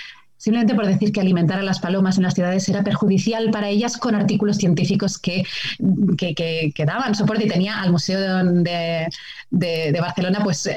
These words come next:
apoyándome y pasándome documentación para poder argumentar, ¿no? Mis, mi,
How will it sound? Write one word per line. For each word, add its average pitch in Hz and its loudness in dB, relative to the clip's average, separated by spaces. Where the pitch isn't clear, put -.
apoyándome 226 2
y 220 0
pasándome 269 2
documentación 226 2
para 208 0
poder 196 0
argumentar, 208 2
¿no? 220 2
Mis, 202 2
mi, 156 -2